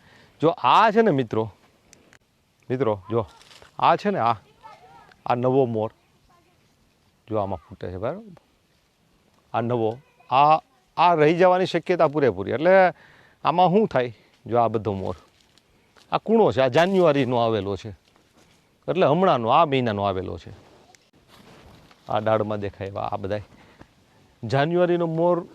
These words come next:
રહી જવાની પૂરેપૂરી શક્યતા. આખી સિઝનમાં મોર તો આવતો જ હોય, ત્રણ મહિના સુધી મોર આવતો રહે. ઈ મોરમાં જ્યારે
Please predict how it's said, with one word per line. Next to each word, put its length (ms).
રહી 220
જવાની 360
પૂરેપૂરી 440
શક્યતા. 640
આખી 380
સિઝનમાં 760
મોર 280
તો 180
આવતો 360
જ 60
હોય, 160
ત્રણ 240
મહિના 280
સુધી 220
મોર 260
આવતો 300
રહે. 200
ઈ 100
મોરમાં 720
જ્યારે 680